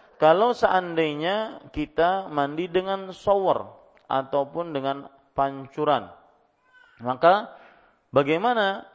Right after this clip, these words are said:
kita mau memposisikan bagian kanan dahulu, bagian kiri dahulu? Sama, kita berwudu dulu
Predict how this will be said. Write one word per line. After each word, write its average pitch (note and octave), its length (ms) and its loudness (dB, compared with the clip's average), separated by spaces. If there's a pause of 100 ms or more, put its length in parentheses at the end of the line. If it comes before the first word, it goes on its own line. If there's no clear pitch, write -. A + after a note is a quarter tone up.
kita E3 640 -2
mau C#3+ 440 -2
memposisikan C#3 960 -6
bagian B2 440 -2
kanan C3+ 320 -2
dahulu, A#2 360 -2
bagian B2+ 440 0
kiri D3+ 200 -6
dahulu? D3 480 -4
Sama, F#3+ 480 -2 (300)
kita C#3+ 240 0
berwudu B2 640 0
dulu C3 560 -6